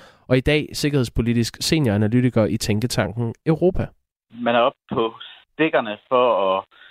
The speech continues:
Speaker 2: finde ud af, hvor der er celler, hvor der er netværk, der forsøger at, at omsætte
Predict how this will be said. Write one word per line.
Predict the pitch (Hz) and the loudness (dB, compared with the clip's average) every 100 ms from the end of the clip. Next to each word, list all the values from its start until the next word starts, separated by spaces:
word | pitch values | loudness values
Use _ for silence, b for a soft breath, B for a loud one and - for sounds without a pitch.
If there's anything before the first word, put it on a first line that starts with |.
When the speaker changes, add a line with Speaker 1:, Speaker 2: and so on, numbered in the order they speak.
| B _ - | B _ -6
Speaker 2:
finde | 131 120 | -4 0
ud | 147 147 | 0 0
af, | 117 127 127 131 | 0 0 -2 -4
hvor | 135 143 | 0 2
der | 123 104 113 | 2 0 0
er | 131 123 - - | -2 -6 -20 -6
celler, | 117 127 135 | -2 0 -2
hvor | 113 127 127 | 0 0 0
der | 110 | 0
er | 117 | -2
netværk, | 117 123 - 101 82 - _ 87 | -4 -6 -4 -4 -4 -4 _ -2
der | 87 - - | -2 -2 -8
forsøger | 101 139 127 90 80 - 87 | -4 -2 0 0 -2 0 0
at, | 85 82 - B B B - | 0 -2 -8 B B B 0
at | |
omsætte | 107 107 147 - 104 - | 0 0 -6 -8 -8 -8